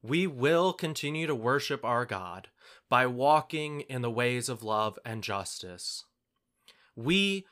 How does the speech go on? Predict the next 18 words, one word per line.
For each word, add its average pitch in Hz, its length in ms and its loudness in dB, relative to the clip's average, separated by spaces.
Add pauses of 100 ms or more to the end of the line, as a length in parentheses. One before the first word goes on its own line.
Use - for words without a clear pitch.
(160)
will 196 440 4
continue 156 840 -4 (260)
to 143 100 0
be 175 380 -4
people 113 680 -6 (200)
who 151 180 -4
behave 185 960 0
in 175 140 -2
accordance 110 680 -2 (240)
with 131 240 -2
our 147 300 4
sole 185 640 2
allegiance 107 840 -6 (400)
to - 100 -10
the 131 120 -4
God 113 280 4
of 101 120 -6
life. 95 500 -8